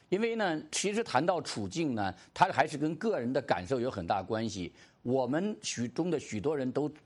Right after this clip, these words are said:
曾经处过刘霞这样的处境，不管中国政府他怎么说，不管他做什么安排，在这样的一种处境中呢，当事人的心情肯定是非常不好。但是如果让我，让我具体的要是猜测或者分析的话，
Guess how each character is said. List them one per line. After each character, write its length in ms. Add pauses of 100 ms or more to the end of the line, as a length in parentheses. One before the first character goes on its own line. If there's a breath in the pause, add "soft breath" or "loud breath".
(100)
曾 180
经 200
处 240
过 160
刘 200
霞 220
这 100
样 80
的 120
处 200
境， 240 (360 loud breath)
不 100
管 260
中 220
国 140
政 260
府 100
他 160
怎 140
么 140
说， 180
不 100
管 200
他 120
做 160
什 140
么 100
安 200
排， 200 (300 loud breath)
在 160
这 140
样 160
的 40
一 80
种 200
处 200
境 220
中 160
呢， 120
当 280
事 180
人 140
的 80
心 240
情 160
肯 180
定 160
是 60
非 220
常 180
不 100
好。 280 (260 loud breath)
但 140
是 80
如 120
果 120
让 180
我， 80
让 180
我 220
具 220
体 160
的 100
要 160
是 100
猜 240
测 200
或 100
者 120
分 220
析 120
的 100
话， 240